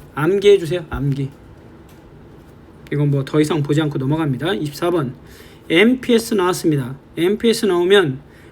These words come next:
에스씨엠 브이엠아이는 아니잖아요. 에스씨엠 공급 사슬 망관리고 브이엠아이는 뭡니까? 벤더 매니지먼트 인벤토리라 해서 제조업체가 재고를 관리해 주겠다는 거죠. 말도 안 되는 소리가 나온 거고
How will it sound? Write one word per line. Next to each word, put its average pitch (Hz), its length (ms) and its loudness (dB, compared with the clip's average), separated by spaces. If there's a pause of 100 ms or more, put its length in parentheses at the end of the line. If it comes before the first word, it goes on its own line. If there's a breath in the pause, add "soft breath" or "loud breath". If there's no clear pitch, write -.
에스씨엠 175 500 0
브이엠아이는 190 540 2
아니잖아요. 147 520 -2
에스씨엠 170 540 -2
공급 170 240 0
사슬 190 240 -2
망관리고 160 640 0 (500 loud breath)
브이엠아이는 208 580 4
뭡니까? 143 500 -2
벤더 185 340 2
매니지먼트 170 460 0
인벤토리라 160 500 0
해서 196 380 -4 (240 loud breath)
제조업체가 180 840 0
재고를 170 320 0
관리해 156 240 4
주겠다는 180 400 -2
거죠. 139 280 -4 (600 loud breath)
말도 151 240 0
안 208 100 4
되는 208 140 4
소리가 156 240 2
나온 143 200 -2
거고 151 360 0